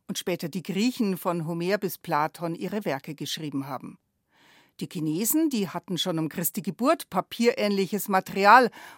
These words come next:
und gelten als Erfinder des eigentlichen Papiers, also des beschreibbaren, haltbaren Bogens, den man durch Verfilzen von Fasern hergestellt hat, sei es aus Baumrinde, Bastfasern, Hanf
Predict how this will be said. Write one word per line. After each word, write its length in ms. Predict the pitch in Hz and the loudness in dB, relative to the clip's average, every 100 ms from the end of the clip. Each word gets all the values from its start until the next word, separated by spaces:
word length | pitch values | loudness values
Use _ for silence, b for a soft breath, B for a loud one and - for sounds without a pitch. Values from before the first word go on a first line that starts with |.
| B | B
und 220 | 208 - | -4 0
gelten 380 | 202 311 - 370 | 2 2 0 -6
als 240 | - 214 | -4 -4
Erfinder 460 | - 185 196 175 196 | -4 -4 -2 -2 -2
des 260 | 247 - - | -4 -4 -8
eigentlichen 640 | 160 175 196 165 175 - | -8 -4 -2 -2 -2 -4
Papiers, 600 | 170 175 - 196 175 160 - B B B | -6 -6 -4 0 0 0 -4 B B B
also 300 | 208 190 170 | 2 2 0
des 240 | - 151 | -2 -8
beschreibbaren, 880 | - 156 147 123 214 - 202 185 175 | -8 -10 -8 -2 -2 0 0 0 -2
haltbaren 600 | 156 190 - 170 165 180 | -2 -4 -2 0 0 -2
Bogens, 480 | 156 202 240 233 - - B B - | 0 2 4 2 0 -6 B B -4
den 160 | 180 | -2
man 240 | 180 175 175 | -2 -2 -4
durch 180 | 196 | -6
Verfilzen 720 | - 233 - 294 349 - 262 233 | -6 -8 0 0 0 -2 0 0
von 220 | 233 214 | 0 -2
Fasern 500 | - 185 254 233 190 | 2 2 2 2 0
hergestellt 640 | 180 175 175 - 185 180 | 0 0 -2 -2 0 2
hat, 240 | 180 170 - b b b | 2 0 -2 b b b
sei 220 | - 170 | 0 0
es 100 | 156 | 0
aus 240 | - 156 | -6 -8
Baumrinde, 840 | - 175 214 277 240 247 240 233 233 - - | -2 2 6 6 6 4 6 4 4 -2 2
Bastfasern, 960 | 165 - - 180 156 165 170 165 156 | 2 0 -6 2 2 2 0 -2 0
Hanf 280 | 214 247 - | 2 2 0